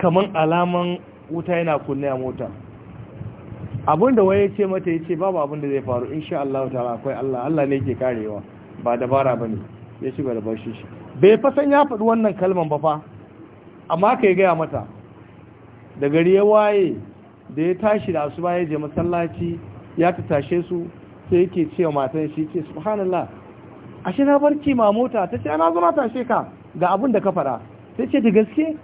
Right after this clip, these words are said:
Ce, "Wallahi da gaske." Ce, "Inna lillahi." Sai yana murnan wannan kalman da ya faɗa. Ya ce yana roƙon Allah ya sa lokacin da zai bar duniya, irin wannan kalman ne ya zo mishi a gab-, a menan nashi. Ka koma da tunanin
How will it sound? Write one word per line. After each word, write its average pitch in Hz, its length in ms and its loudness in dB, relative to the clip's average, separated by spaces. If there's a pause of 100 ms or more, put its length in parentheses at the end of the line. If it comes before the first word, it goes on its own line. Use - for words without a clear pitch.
(200)
Ce, 143 80 -2
"Wallahi 160 380 2
da 139 80 0
gaske." 120 400 -8
Ce, 147 120 -6 (140)
"Inna 151 240 -8
lillahi." 123 380 -8 (560)
Sai 180 100 8
yana 185 180 4
murnan 170 460 2
wannan 160 260 0
kalman 135 300 -4
da 120 80 -4
ya 120 60 -4
faɗa. 117 200 -10 (880)
Ya 170 120 2 (100)
ce 170 320 4
yana 180 320 2
roƙon 151 340 -2
Allah 160 300 0
ya 131 60 -2 (100)
sa 156 120 0
lokacin 156 460 -4
da 131 140 -6
zai 147 100 2
bar 131 160 -2
duniya, 135 500 2 (520)
irin 214 260 6
wannan 180 260 2
kalman 160 280 0
ne 131 60 0
ya 123 60 0
zo 135 120 -2
mishi 135 180 -4
a 139 160 -2
gab-, 104 180 -12
a 120 80 -12
menan 113 300 -6
nashi. 101 160 -8 (840)
Ka 143 100 0 (160)
koma 185 440 6
da 147 160 -4
tunanin 143 520 -4